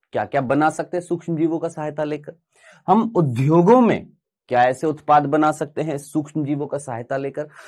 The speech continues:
तो ये सारी चीजें आज हम देखने वाले हैं और लास्ट में आएगा आपका क्विज। ठीक है, आइए स्टार्ट करते हैं। हम बात करने वाले हैं किसके, सूक्ष्म जीवों के बारे में। देखिए, हालांकि ये बात हमारी ग्यारहवीं कक्षा से स्टार्ट हो जाती है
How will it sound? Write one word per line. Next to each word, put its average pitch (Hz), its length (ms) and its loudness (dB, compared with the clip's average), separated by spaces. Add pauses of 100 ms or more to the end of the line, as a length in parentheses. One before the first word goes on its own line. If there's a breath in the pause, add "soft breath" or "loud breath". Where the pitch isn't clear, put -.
(160 loud breath)
तो 170 60 6
ये 160 280 8
सारी 202 280 4
चीजें 175 260 -2
आज 143 180 2
हम 120 180 -8
देखने 104 320 -4
वाले 262 220 -2
हैं 247 140 -4
और 156 140 2
लास्ट 107 340 2
में 120 120 -2
आएगा 92 280 -2
आपका 90 360 -4 (260)
क्विज। - 520 -18 (240)
ठीक - 120 -12
है, 208 160 -8 (160)
आइए 95 220 -4
स्टार्ट 139 320 -4
करते 151 240 -8
हैं। 214 200 -6 (440 soft breath)
हम 214 120 0
बात 220 220 6
करने 240 220 4
वाले 226 200 2
हैं 220 120 -2
किसके, 208 420 -2 (360)
सूक्ष्म 165 440 0
जीवों 101 240 0
के 82 100 -8
बारे 71 220 -10
में। - 200 -20
देखिए, - 340 -6 (800)
हालांकि 165 340 -2
ये 196 160 4
बात 175 240 4
हमारी 170 240 2
ग्यारहवीं 139 360 0
कक्षा 151 300 -4
से 151 160 -4
स्टार्ट 143 400 0
हो 131 60 -4
जाती 113 300 -4
है 123 200 -4